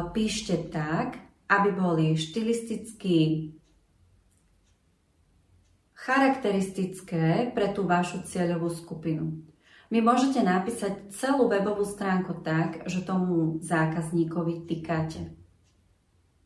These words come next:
Ale musíte k tomu prispôsobiť aj dizajn, prípadne fotografie, a ten váš produkt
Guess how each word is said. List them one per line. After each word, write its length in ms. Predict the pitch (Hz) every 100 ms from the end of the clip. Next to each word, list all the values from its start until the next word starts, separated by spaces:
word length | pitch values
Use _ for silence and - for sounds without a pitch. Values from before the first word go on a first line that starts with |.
| _ _ _
Ale 240 | - 190 190
musíte 400 | 185 185 185 185
k 60 | 185
tomu 160 | 175
prispôsobiť 640 | 165 165 - 165 - 165 160
aj 60 | 160 160
dizajn, 320 | 165 165 160
prípadne 400 | 160 165 170 160 156
fotografie, 640 | 160 175 185 190 - 254
a 80 | 233
ten 240 | 220 208 185
váš 160 | 175 -
produkt 560 | 208 202 214 247 254